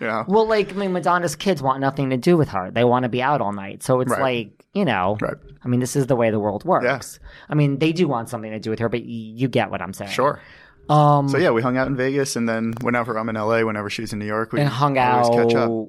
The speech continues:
Speaker 2: You had your own room. She had her own room. Anything you'd like to
Speaker 1: I
Speaker 2: elaborate
Speaker 1: think we were
Speaker 2: on?
Speaker 1: at different hotels.
Speaker 2: Was there any kissing?
Speaker 1: I think we were at different hotels.
Speaker 2: It's okay. You don't have to answer. And that really does raise a point. Like, this is, 'cause really,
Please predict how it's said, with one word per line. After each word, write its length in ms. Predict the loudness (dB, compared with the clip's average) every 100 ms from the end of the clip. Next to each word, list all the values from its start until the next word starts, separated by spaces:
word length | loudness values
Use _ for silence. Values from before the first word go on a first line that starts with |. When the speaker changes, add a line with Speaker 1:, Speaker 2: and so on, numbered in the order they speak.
| -8
Speaker 2:
You 160 | 0 2
had 180 | 2
your 140 | 2 2
own 160 | 2 2
room. 340 | 2 2 0
She 160 | 0 0
had 120 | 2
her 160 | 2 2
own 60 |
room. 560 | 0 0 2 0 -2 -4
Anything 360 | -2 -2 0 0
you'd 120 | 0
like 160 | 0 -2
to 80 | -4
Speaker 1:
I 40 |
Speaker 2:
elaborate 120 | -2
Speaker 1:
think 120 | -2 0
we 60 | 2
were 100 | 0
Speaker 2:
on? 60 |
Speaker 1:
at 40 | 0
different 240 | -4 -6
hotels. 640 | -8 -6 -6 -8 -10 -8 0
Speaker 2:
Was 160 | 2
there 120 | 2 0
any 140 | -2
kissing? 680 | -4 -4 -2 -2 -2 -2 -6 -8 _ _ -16
Speaker 1:
I 60 |
think 200 | -6 -2
we 80 | 0
were 60 | 0
at 80 |
different 280 | 0 -2 0
hotels. 680 | -2 0 -2 -4 -6 -8 -12 _ _ _ _ _ _ _ _ _ _ -12
Speaker 2:
It's 140 | -4
okay. 220 | -2 0 -2
You 80 |
don't 140 | -2 -2
have 160 | -6
to 80 | -6
answer. 320 | -8 -6 -6 -6 -10 -4
And 160 | -2 0
that 240 | -2 -4
really 400 | -2 2 2 0
does 420 | -2 2 2 2 -6
raise 680 | -4 2 2 2 -4 -8 -6
a 80 | -4
point. 280 | -2 -4 -2
Like, 80 | -2
this 180 | -2 -6
is, 160 | -10 -12 _ -6
'cause 240 | -4 -4
really, 640 | -6 -4 -2 -2 -2 -6